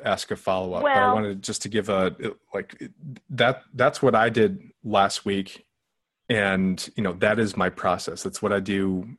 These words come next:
Speaker 1: if not every single day, every other day. And it takes twenty minutes of my day, you know, to generate these responses coming in consistently.
Speaker 2: One of the most interesting things that I heard, you know,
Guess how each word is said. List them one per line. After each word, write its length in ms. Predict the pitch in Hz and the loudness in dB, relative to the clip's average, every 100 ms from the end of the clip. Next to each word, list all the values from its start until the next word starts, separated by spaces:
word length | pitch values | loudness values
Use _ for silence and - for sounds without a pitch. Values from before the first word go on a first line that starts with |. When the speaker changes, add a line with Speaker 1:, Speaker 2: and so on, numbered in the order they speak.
| _ | _
Speaker 1:
if 160 | 101 113 | -4 0
not 200 | 107 101 | 2 2
every 240 | 101 123 | 2 0
single 300 | - 117 113 | 0 0 2
day, 480 | 110 110 107 98 - 113 | 2 2 2 0 -6 -2
every 340 | 101 98 92 | -2 0 -2
other 220 | 87 90 | -2 -4
day. 380 | 85 85 - 113 _ - | -6 -8 -8 -16 _ -4
And 340 | 104 98 95 - | 0 0 0 -2
it 140 | 113 | -8
takes 400 | - 110 - - - _ _ _ | 0 0 0 -10 -12 _ _ _
twenty 420 | - - 135 127 113 | -14 -2 2 4 6
minutes 400 | 107 101 92 95 | 6 4 0 -6
of 140 | 98 | -4
my 160 | 92 90 | -4 -2
day, 480 | 95 92 90 85 _ _ _ _ _ _ | -2 -2 -2 -6 _ _ _ _ _ _
you 80 | 110 | -4
know, 120 | 92 | -4
to 160 | 90 95 | -4 -6
generate 580 | 98 101 95 92 90 107 | 0 0 2 0 -4 -2
these 500 | 92 90 87 - - _ _ _ _ | -2 0 -2 -4 -8 _ _ _ _
responses 680 | 92 - - 92 92 87 85 | -2 0 2 0 2 0 -2
coming 340 | - 92 90 | -2 0 2
in 420 | 90 90 87 80 - - - _ - | 2 4 2 0 -6 -20 -20 _ -4
consistently. 720 | 92 - - - 58 - 98 - _ _ _ _ 226 240 | 0 0 -2 -2 -4 -4 -10 -16 _ _ _ _ -20 -20
Speaker 2:
One 220 | 202 196 214 | -10 -4 -2
of 80 | |
the 60 | 208 | -2
most 160 | 196 - | -6 -6
interesting 380 | 240 277 277 214 | -12 -10 -10 -10
things 240 | 190 180 | -10 -10
that 100 | 156 - | -10 -4
I 200 | 175 170 | -2 -2
heard, 500 | - 185 170 160 160 208 | -4 -2 -2 -2 -10 -18
you 120 | 202 | -12
know, 100 | 175 | -12